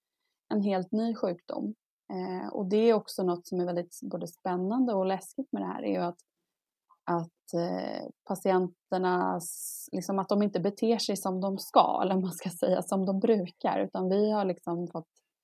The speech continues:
vi har upptäckt att, aha, så här funkar det och, och det här funkar inte, och liksom, det är verkligen, eh, nya behandlingar varannan vecka och liksom så. Det finns ju inget, inget facit, och det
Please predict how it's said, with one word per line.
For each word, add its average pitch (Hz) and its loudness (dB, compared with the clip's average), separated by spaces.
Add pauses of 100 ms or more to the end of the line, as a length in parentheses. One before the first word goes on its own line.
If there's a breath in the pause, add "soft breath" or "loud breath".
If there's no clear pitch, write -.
(600)
vi 233 2
har 233 6
upptäckt - 0
att, 180 -2
aha, 214 2
så - -4
här 208 2
funkar 226 0
det 175 2
och, 175 2
och 196 -2
det 185 0
här 202 -2
funkar 208 -2
inte, 180 -2
och 180 0
liksom, 175 -4
det 202 0
är 202 2
verkligen, 180 -2
eh, - -6 (600)
nya 202 2
behandlingar 180 0
varannan 175 2
vecka - -4
och 185 -2
liksom 180 -8
så. - -8
Det 208 -2
finns 220 0
ju 202 -4
inget, 185 -6
inget 196 -4
facit, 214 4
och 190 0
det 220 0